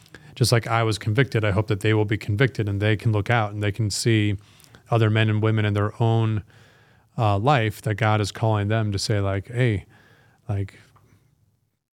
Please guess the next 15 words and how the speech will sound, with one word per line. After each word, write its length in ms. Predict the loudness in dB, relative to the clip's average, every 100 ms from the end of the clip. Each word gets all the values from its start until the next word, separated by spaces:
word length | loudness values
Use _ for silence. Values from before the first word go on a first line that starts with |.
| _ _ _
come 180 | 0 2
follow, 560 | 2 2 4 2 0 -4 -6
I, 120 | 0 0
like, 380 | 2 0 0
let 120 | -2 2
me 160 | 2
bring 240 | 2 2 2
you 60 |
to 100 | 2
the 100 | 2
Lord. 340 | 2 0 -2 -6
Like, 260 | -8 -8 -10
you 160 | -10
know, 280 | -8 -8 -8 -2
come, 300 | 0 0